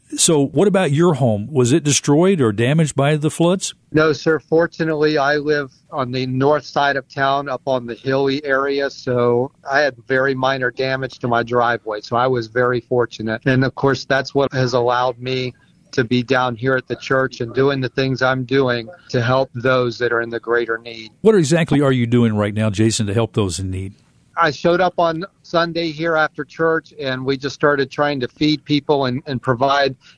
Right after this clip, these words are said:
Speaker 2: basic essentials for them. Uh, one of the members of our youth group contacted me, and her name is Ella White, by the way, said, "Hey, I'd like to start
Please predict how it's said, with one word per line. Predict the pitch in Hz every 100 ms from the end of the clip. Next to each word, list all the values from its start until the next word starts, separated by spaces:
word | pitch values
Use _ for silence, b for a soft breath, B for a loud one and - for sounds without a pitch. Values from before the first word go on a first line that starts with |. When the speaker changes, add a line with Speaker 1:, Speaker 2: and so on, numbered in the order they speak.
| _
Speaker 2:
basic | 143 143 151 139
essentials | 120 151 147 139 123
for | - 139
them. | 131 139 139 131 b b _
Uh, | 120 123
one | 127 156
of | 151 135
the | 139
members | 143 147 143 139 -
of | 139 127 - -
our | 127 123 127
youth | 135 151 -
group | 151 151 - - -
contacted | 147 143 135 139 135 135 127
me, | 139 139
and | 131 131
her | 135
name | 135 127 123
is | 127
Ella | 131 127 117
White, | 127 135 127
by | 127
the | 123
way, | 127 139 151
said, | - 131
"Hey, | 135 156 147
I'd | 147 156
like | 151 147
to | 147
start | 131 - 147 147